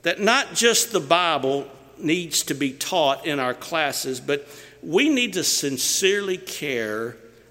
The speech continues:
about those that we teach. You know, it really doesn't matter how much you know about the Bible and what a good Bible student you may be,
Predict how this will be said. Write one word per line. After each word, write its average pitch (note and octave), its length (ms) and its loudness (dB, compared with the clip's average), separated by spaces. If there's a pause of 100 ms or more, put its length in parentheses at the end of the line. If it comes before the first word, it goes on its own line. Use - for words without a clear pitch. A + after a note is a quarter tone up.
about B2+ 360 -2
those C#3 400 0
that C3 180 -4
we A#2+ 140 -4
teach. - 680 -8 (580)
You A#3+ 80 2
know, B3+ 80 8
it A3+ 60 4
really F4 120 8
doesn't A#3+ 380 6
matter G3 360 4
how F3+ 200 2
much G3 320 0
you G3 80 -2
know E3+ 440 2
about C#3 300 0
the C3 60 -4
Bible B2 480 -2
and A#2+ 120 -8
what F3 160 2
a C#3 160 0 (240)
good F#3+ 300 6
Bible F#3 420 4
student F#3+ 500 0
you F3 160 -2
may E3+ 200 2
be, D#3+ 460 -2